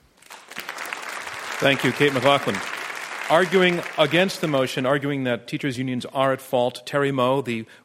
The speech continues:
William Bennett Monroe Professor of Political Science at Stanford University and Senior Fellow at the Hoover Institution.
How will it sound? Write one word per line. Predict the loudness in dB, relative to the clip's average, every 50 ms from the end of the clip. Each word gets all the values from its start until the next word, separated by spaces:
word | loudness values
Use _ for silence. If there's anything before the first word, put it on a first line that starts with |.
| _ -2
William | -2 0 0 0 0 2
Bennett | 2 2 2 2 0
Monroe | -2 -2 0 0 0 -2
Professor | -2 -6 -6 -2 -2 -2 0 0 -4
of | -4 -4 -2
Political | -2 -2 -2 -2 -4 -6
Science | -4 -2 -2 -2 -2 -2 -4 -8
at | -10 -8
Stanford | -4 -4 -4 -4 -4 -6 -6
University | -6 -6 -6 -2 -2 -2 -2 -2 -6 -6 -6 -4
and | -4 -6 -6
Senior | -4 -4 -4 -4 -4 -6
Fellow | -4 -4 -4 -2 -2 -4 -6 -8 -18 -20 -18 _ -4
at | -4 -4 -4
the | -4 -6
Hoover | -6 -6 -4 -4 -6
Institution. | -8 -8 -10 -10 -10 -10 -8 -10 -12 -14